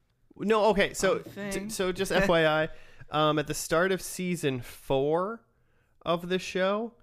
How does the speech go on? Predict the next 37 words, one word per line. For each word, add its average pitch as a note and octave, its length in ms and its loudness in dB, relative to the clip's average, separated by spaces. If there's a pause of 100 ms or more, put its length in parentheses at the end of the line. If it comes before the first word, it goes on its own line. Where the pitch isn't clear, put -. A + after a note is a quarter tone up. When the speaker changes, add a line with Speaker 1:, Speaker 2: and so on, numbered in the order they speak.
(300)
Speaker 1:
they D#3 120 2
started D#3 540 -2
doing D3+ 400 -4
the C3 140 -2
thing D3 320 -4
with C#3 160 -6
the B2+ 80 -4
title C3+ 400 -4
card B2 400 -4
where B2 100 -2
they B2 120 0
wrote B2 340 -4
Jane C3 320 -4
the B2+ 80 -8
Virgin B2 480 -6
and A#2+ 100 -8
they A#2 60 -6
would A2+ 200 -10
cross B2 340 -6
Speaker 2:
And A2+ 80 -4
Speaker 1:
out A#2+ 100 -8
Speaker 2:
then - 0 -
Speaker 1:
the B2 80 -4
Speaker 2:
they A2+ 60 -8
Speaker 1:
virgin B2 400 -2
Speaker 2:
cross, A2+ 100 -8
Speaker 1:
and A2 160 -6
write A#2+ 220 -2
Speaker 2:
okay. A#2+ 100 -14
Speaker 1:
what, B2 200 -4
like, A#2+ 200 -8
what A#2 240 -4
was A#2+ 100 -10
happening A2+ 600 -8
in A#2 180 -10
the G#2 100 -14
show. - 420 -14